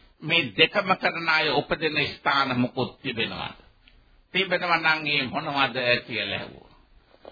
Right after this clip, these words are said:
බුදුරජාණන් වහන්සේ කියනවා, "ජානුස්සෝනි මානවකය." ඇහුව හොඳම ප්‍රශ්න ඔබ දැන්.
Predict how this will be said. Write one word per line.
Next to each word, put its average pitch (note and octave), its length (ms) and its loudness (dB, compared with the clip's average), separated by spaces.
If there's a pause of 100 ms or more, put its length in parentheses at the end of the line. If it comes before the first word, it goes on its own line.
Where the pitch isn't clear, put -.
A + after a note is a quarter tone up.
(140)
බුදුරජාණන් C#3+ 1040 0
වහන්සේ D#3 640 2
කියනවා, D3 480 -2
"ජානුස්සෝනි D3 1200 -2
මානවකය." C3+ 760 -2 (920)
ඇහුව D3 300 2 (100)
හොඳම E3 400 2
ප්‍රශ්න D3+ 500 2
ඔබ B2+ 160 0
දැන්. B2 480 0